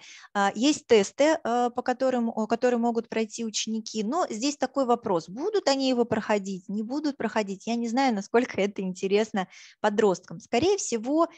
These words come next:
методом наблюдения вы придёте к тому,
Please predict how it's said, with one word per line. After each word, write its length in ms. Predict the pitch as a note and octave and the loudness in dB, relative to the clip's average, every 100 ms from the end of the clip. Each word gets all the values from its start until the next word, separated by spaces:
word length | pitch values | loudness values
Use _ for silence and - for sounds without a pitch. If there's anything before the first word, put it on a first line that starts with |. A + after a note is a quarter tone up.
| _ | _
методом 540 | A#3 C#4 C#4+ A3 A3+ A3 | 0 0 2 0 0 0
наблюдения 880 | A3 A3 A#3 G#3 C4+ A#3+ G3 E3 D#3+ | -2 -2 -4 -2 0 0 0 -2 -2
вы 180 | G#3+ | -2
придёте 500 | G#3+ G3 F#3 G#3+ G#3 | -2 -4 0 0 0
к 100 | G3 | -8
тому, 420 | - F#3+ A#3+ F#4+ | -4 -2 0 0